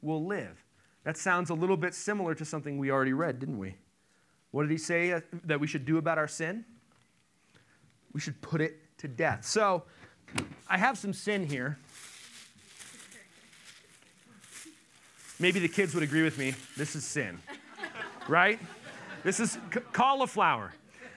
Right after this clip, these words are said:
You know, this is, this is sin growing in your life. And look, look how green and lush it is and, uh, on the outside. Um, if you've ever tried to grow cauliflower, don't waste your time. Um, but, you know, nice and healthy. Th-, this can be sin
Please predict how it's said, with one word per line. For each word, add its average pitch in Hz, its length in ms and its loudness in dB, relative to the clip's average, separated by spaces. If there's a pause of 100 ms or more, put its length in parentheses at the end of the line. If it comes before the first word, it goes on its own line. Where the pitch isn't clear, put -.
(100)
You 226 120 6
know, 240 60 6
this 247 200 4
is, 254 180 2
this 214 240 2
is 214 100 2
sin 302 500 6
growing 240 400 4
in 233 60 4
your 220 120 6
life. 196 180 4
And 185 100 -2
look, 208 200 0 (240)
look 220 120 4
how 240 180 6
green 226 760 2 (180)
and 170 280 4
lush 202 260 4
it 208 140 4
is 196 320 4
and, 175 200 -2
uh, 165 120 -2
on 160 100 2
the 160 100 6
outside. 175 680 4 (240)
Um, 143 320 4 (340)
if 120 80 -6
you've 175 100 2
ever 220 140 2
tried 156 420 -2
to 117 60 -14
grow 135 240 0
cauliflower, 135 480 0
don't 127 160 -2
waste 123 220 -6
your 117 80 -8
time. 104 260 -8 (320)
Um, 160 340 2 (1000)
but, 220 240 2
you 233 140 2
know, 254 100 2
nice 233 420 4
and 208 80 0
healthy. 190 360 0 (180)
Th-, 233 180 4
this 214 200 2
can 254 160 4
be 233 80 4
sin 202 580 2